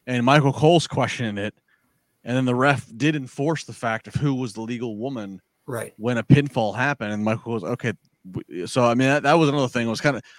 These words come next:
Speaker 1: it, it, it took away a little bit from the match because it kinda brought about a,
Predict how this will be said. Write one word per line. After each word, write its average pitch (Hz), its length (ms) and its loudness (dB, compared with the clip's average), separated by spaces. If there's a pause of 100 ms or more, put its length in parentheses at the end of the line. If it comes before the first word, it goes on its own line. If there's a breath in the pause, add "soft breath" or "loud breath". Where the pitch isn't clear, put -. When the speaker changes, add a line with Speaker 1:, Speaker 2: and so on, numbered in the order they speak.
(200)
Speaker 1:
it, 147 200 -2
it, 156 140 0 (100)
it 135 160 -6
took 208 220 8
away 160 260 6
a 139 80 4
little 170 180 8
bit 185 80 6
from 170 80 0
the 170 60 0
match 170 260 4
because 117 160 4
it 107 60 -8
kinda 123 200 0 (360)
brought 123 200 6
about 120 200 2
a, 101 180 -4